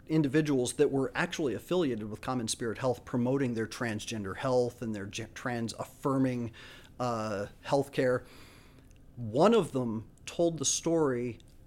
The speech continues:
of a fifteen-year-old girl that they helped to transition to a boy, and they said that the, uh, the person that was the most resistant was her mother,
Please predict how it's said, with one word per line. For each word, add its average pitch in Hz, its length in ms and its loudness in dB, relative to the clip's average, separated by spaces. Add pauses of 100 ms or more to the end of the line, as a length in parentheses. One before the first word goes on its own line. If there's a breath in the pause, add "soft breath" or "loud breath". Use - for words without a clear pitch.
(140)
of 135 140 -2
a 104 80 -4
fifteen-year-old 180 1040 2
girl 123 500 4 (460)
that 127 180 -2
they 160 140 2
helped 165 460 0
to - 80 -8
transition 127 880 -2
to 120 180 -4
a 127 60 -2
boy, 117 440 0 (600 loud breath)
and 143 160 4
they 135 160 4
said 131 400 0
that 127 240 -2
the, 127 300 -2
uh, 110 260 -2 (480 soft breath)
the - 80 -2
person 202 560 -2
that 143 160 2
was 123 180 -2
the 117 100 -6
most 135 300 0
resistant 135 460 -2
was 117 160 -6
her 110 100 -8
mother, 107 440 -8